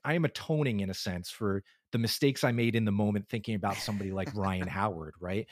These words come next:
Speaker 1: I've actually, I, I wrote about this back when Baseball Prospectus had a wonderful little short form, um, short form vertical edited by Patrick Dubuque called Short Relief.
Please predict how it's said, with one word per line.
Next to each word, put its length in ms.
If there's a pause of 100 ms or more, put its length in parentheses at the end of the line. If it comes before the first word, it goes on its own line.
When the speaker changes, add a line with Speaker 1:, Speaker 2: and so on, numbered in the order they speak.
(160)
Speaker 1:
I've 120
actually, 260
I, 180
I 100
wrote 260
about 220
this 200
back 260
when 120
Baseball 340
Prospectus 760 (360)
had 420
a 40
wonderful 540
little 440 (240)
short 320
form, 520 (200)
um, 500 (880)
short 260
form 200
vertical 500 (400)
edited 300
by 100
Patrick 380
Dubuque 360
called 280
Short 260
Relief. 440